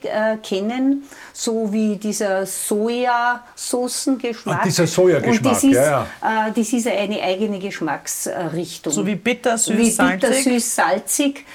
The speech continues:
Speaker 1: äh, gibt's jetzt auch sozusagen den, den, äh, diese Umami-Geschmacksrichtung. Ich hab auch Rezepte drinnen, wo man auch vielleicht einmal eine Würzsauce verwendet. Und ich verwende dann nicht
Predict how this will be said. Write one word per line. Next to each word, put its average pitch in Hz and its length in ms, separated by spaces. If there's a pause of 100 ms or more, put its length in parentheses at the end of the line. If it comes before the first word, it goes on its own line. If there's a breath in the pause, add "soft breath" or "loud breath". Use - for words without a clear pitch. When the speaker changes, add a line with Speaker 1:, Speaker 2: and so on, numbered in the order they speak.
(160 loud breath)
Speaker 1:
äh, 214 200
gibt's - 380
jetzt 202 400
auch 196 340
sozusagen 190 640
den, 180 360 (280)
den, 185 480
äh, 165 380
diese 175 380
Umami-Geschmacksrichtung. 170 1900 (320 loud breath)
Ich 202 220
hab 190 240
auch 190 340
Rezepte 190 640
drinnen, 240 600
wo 220 160
man 190 380
auch 190 60
vielleicht 185 400
einmal 185 200
eine 170 160
Würzsauce 220 640
verwendet. 202 720 (360 loud breath)
Und 214 320
ich 240 320
verwende 208 400
dann 185 320
nicht 220 220